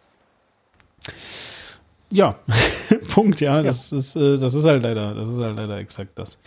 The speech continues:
Speaker 1: Äh, aber natürlich alles, was ich gerade für, äh, Demo-Teilnehmer gesagt habe, gilt für Politiker umso mehr, ja. Also achtet halt einfach darauf, mit wem ihr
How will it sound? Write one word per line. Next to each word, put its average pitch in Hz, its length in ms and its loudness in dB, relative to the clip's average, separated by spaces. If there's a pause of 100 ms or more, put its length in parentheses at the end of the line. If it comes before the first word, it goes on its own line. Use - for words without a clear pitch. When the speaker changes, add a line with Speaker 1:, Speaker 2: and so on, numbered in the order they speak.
(680)
Speaker 1:
Äh, 135 260 8
aber 127 200 4
natürlich 143 340 4
alles, 131 200 2
was 131 120 4
ich 123 60 -4
gerade 135 220 4
für, 117 720 2
äh, 110 40 0
Demo-Teilnehmer 113 760 0
gesagt 98 420 -6
habe, 107 260 -2
gilt 123 360 2
für 135 180 0
Politiker 127 600 4
umso 120 280 4
mehr, 123 260 2
ja. 117 240 0
Also 113 500 -2
achtet 127 440 -2
halt 135 140 4
einfach 123 340 4
darauf, 127 440 2
mit 131 220 0
wem 139 160 6
ihr 131 240 2